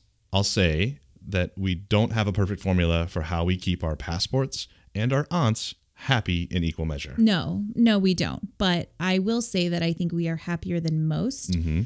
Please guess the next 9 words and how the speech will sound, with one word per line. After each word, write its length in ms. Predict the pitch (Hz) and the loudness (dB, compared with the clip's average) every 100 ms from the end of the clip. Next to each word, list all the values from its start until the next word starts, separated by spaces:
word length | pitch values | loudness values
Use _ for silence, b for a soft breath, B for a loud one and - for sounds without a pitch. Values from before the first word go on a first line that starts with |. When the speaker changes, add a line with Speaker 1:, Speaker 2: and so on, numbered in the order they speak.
| - - | -4 -16
Speaker 2:
So 320 | - - 208 | -8 0 2
we 160 | 208 | 6
must 340 | 214 220 233 - | 6 6 2 0
be 100 | 196 | 0
doing 220 | 165 156 | 2 0
something 320 | - 143 - | -2 -4 -4
right. 280 | 143 - - _ _ - | -8 -8 -10 _ _ -10
Speaker 1:
Right. 220 | 71 69 _ _ _ b b b b b _ | -10 -10 _ _ _ b b b b b _
So 320 | - 98 95 | -2 2 2